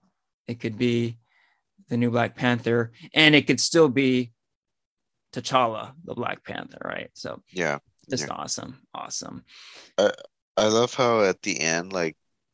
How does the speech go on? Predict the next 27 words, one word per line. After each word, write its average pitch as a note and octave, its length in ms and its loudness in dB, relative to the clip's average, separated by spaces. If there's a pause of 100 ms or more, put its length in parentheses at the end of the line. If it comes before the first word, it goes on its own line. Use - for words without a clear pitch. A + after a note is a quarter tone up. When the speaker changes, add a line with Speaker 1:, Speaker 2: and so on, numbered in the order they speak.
(260)
Speaker 2:
you G2+ 80 -8
know, F#2 160 0
again, F#2 340 0
we F#2 120 -4
have G#2 200 -4
that F2+ 200 -2 (120)
little, F2 500 -2
like, F#2+ 240 -4
when F2 320 -8 (600)
Shuri's, F#2+ 540 -2
like, F2+ 200 -4
you G2 80 -4
know, F2 100 -4
processing F2 960 -4
the - 80 -18 (360)
grief F2 420 -8
and A2+ 120 -10
everything. A2+ 400 -8
I C#2+ 140 -4
love F2+ 300 -2
how, E2 420 -4 (840)
um, D2+ 500 -6 (340)
Marvel E2+ 580 0
gives E2+ 340 -4
that E2 240 -4
little, E2 320 -4
like, D2 260 -6